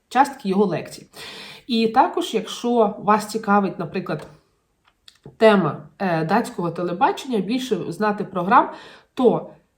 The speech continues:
я в Інстаграмі точно робила про це допис. Я зробила вибірку, де я підібрала десять найбільш популярних телепрограм в Данії.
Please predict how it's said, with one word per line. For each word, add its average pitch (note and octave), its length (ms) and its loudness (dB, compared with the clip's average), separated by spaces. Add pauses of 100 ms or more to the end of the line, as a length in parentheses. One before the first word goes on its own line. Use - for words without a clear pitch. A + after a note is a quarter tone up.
я A#3 500 4
в F3 80 -6
Інстаграмі A#3 560 2
точно F#3 640 0
робила F#3+ 440 0
про - 160 -10
це A3 200 -2
допис. E3 520 -4
Я G#3+ 380 0
зробила F3+ 800 4 (300)
вибірку, C4 600 0
де F#3+ 100 -2
я A3 120 4
підібрала G#3 680 2
десять G#3 840 -2
найбільш G3 340 -2
популярних G3 1000 -2
телепрограм F3 840 0
в E3 40 -10
Данії. D#3 500 -4